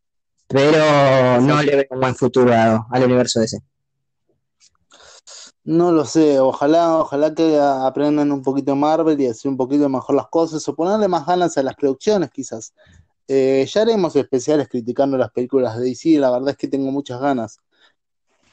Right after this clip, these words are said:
Speaker 2: Eh, porque espero mucho de esos personajes, yo, ¿viste? Esperás un nivel Marvel y, bueno,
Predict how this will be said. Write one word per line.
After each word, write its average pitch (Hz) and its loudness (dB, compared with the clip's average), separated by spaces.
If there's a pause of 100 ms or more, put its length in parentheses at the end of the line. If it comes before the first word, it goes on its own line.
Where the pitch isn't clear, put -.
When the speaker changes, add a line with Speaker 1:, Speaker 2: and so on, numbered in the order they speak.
(500)
Speaker 2:
Eh, 123 -10
porque 127 -4
espero 233 0
mucho 202 0
de 135 4
esos 127 -10
personajes, 127 -6
yo, 123 -2
¿viste? 143 -6
Esperás 165 -2
un 156 -2
nivel 151 0
Marvel 165 2
y, 131 -2
bueno, 127 -4